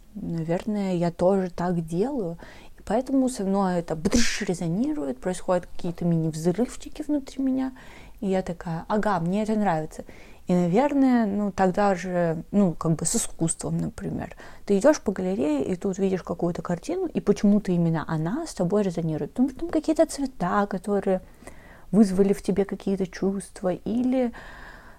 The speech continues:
я не знаю, сюжет картины, может быть, или еще что-то. С песнями и музыкой, наверное, то же самое. Ну, то есть, м, музыка для меня вообще супер непонятная вещь. Я могу, в принципе, долгое время не слушать музыку.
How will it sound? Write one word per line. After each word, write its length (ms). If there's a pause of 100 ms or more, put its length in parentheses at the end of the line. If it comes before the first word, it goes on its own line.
я 200
не 80
знаю, 200
сюжет 600
картины, 760
может 340
быть, 500 (260)
или 140
еще 300
что-то. 480 (240)
С 20
песнями 800
и 240
музыкой, 560
наверное, 460
то 160
же 100
самое. 420
Ну, 120
то 80
есть, 200
м, 280
музыка 320
для 80
меня 180
вообще 280
супер 300
непонятная 640
вещь. 300 (540)
Я 380
могу, 360
в 80
принципе, 500
долгое 580
время 440
не 100
слушать 400
музыку. 560